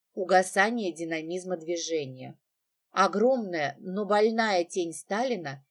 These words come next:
легла на все сферы нашего бытия. Полностью освободиться от бюрократического и догматического затмения оказалось совсем непросто.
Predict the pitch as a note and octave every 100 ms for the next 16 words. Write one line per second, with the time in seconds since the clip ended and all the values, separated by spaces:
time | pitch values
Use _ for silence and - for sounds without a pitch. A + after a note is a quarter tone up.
0 | _ - F3+ F#3+ G3 F#3 F#3 - - G#3
1 | E3 - G3+ A3+ A3 D#3+ E3+ - E3+ E3
2 | D#3+ - E3 D3+ C#3+ B2+ - _ _ _
3 | _ _ - A#3+ B3+ G#3 G3+ G3+ F3+ F3+
4 | F#3+ F3+ F#3 F#3 G3+ G3 E3+ D#3+ F3 F3+
5 | F#3 F#3 F#3+ G#3 G3 - D#3+ C#3 C#3 _
6 | _ - E3+ F#3+ F3+ G3+ G3+ G#3+ - -
7 | F#3 E3 D3 D3+ C#3 E3+ A#3 C4+ E3+ C3
8 | - - E3+ D3+ F3 G#3+ G3 - C#3+ -
9 | F3 F#3 F#3 - D#3+ C#3 - -